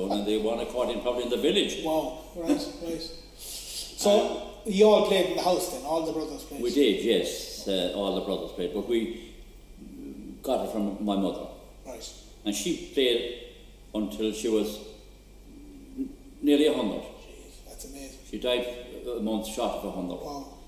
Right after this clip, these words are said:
Speaker 1: And she was playing her little accordion right up to the end. Lovely,
Speaker 2: Unreal.
Speaker 1: lovely polkas and
Speaker 2: Yeah.
Speaker 1: slides and everything. That time there was no such thing as tape recorders or anything like that.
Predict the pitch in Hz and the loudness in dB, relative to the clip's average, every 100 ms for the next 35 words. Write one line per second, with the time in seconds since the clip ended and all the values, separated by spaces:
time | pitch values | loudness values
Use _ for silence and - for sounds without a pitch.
0 | - 92 - 95 - - - 113 101 101 | -14 -12 -8 -8 -10 -12 -4 0 0 0
1 | 98 - 98 92 98 92 92 92 95 92 | -4 -6 -8 -4 -4 -2 -2 -2 -2 -2
2 | 90 95 92 87 82 - - 104 - 92 | -4 -4 -2 -4 -6 -12 -8 -6 -6 -10
3 | - - 165 156 156 117 113 104 - 113 | -14 -16 -14 -10 -6 -6 -4 -6 -2 -2
4 | 95 - 101 98 - - - - - 107 | -2 -6 -8 -10 -12 -10 -8 -8 -6 -4
5 | 107 101 98 98 92 92 90 - - - | -2 -2 0 -2 -2 -6 -8 -12 -18 -20
6 | - - - - 143 139 131 110 117 107 | -18 -16 -8 0 0 0 -2 0 -2 0
7 | 113 110 - - - - 120 - 113 107 | 2 2 -2 -8 -16 -10 -8 -6 -2 -2
8 | 104 - - - - - 120 110 113 107 | -2 -6 -12 -18 -8 -2 -2 0 2 2
9 | 95 98 95 92 92 95 90 92 95 | 2 0 0 -2 0 0 0 0 0